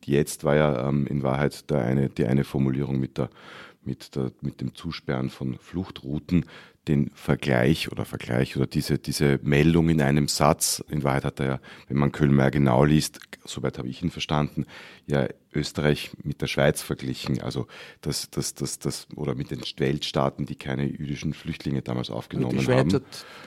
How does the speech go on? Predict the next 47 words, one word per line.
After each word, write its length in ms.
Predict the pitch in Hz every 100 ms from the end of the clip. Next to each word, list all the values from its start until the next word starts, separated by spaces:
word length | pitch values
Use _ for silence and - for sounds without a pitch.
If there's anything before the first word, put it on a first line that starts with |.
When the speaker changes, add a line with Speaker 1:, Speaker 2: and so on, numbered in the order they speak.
| - -
Speaker 2:
zu 100 | 147
einem 40 |
Speaker 1:
Und 60 | 135
Speaker 2:
bestimmten 280 | - 135
Speaker 1:
die, 60 | 123
Speaker 2:
Zeitpunkt 360 | 131 123 135 139
die 60 |
Speaker 1:
die, 80 | 135
Speaker 2:
Grenzen 260 | 123 120 151
Speaker 1:
und 60 |
die 40 | -
Speaker 2:
zugemacht. 280 | 139 135
Speaker 1:
Grenzen 300 | 90 - 92 -
zugesperrt, 400 | 98 95 - 90
übrigens 240 | 85 78
auch 160 | 73 -
viele 240 | 80 69
andere 200 | 76 73
Länder, 320 | 58 57 55 - - - -
ähm, 320 | 69 67 67
und 440 | 57 62 - 71 67
niemand 280 | 76 69
mehr 140 | 69 57
aufgenommen 600 | 60 - 71 67 65 65
und 180 | 65 64
damit, 360 | 64 65 -
damit, 300 | 65 65 64
damit 400 | 65 64 - -
Menschen 340 | 65 64 - 69
in 60 |
den 60 | 65
Tod 180 | 69 -
geschickt. 360 | 73 73 -
Und, 200 | 73 -
und 180 | - 82
das 80 | 78
ist 80 | 78
schon 140 | 82
ein 80 | 73
Unterschied 400 | 73 67 - -
zu 100 | -
den 180 | 71 67
Flüchtlingen 480 | - 69 - 71
aus 140 | 67 -
Syrien, 400 | 76 73 73 65
Afghanistan, 640 | 62 - 64 64 - 64 - - _ _ -
ähm, 220 | 67 67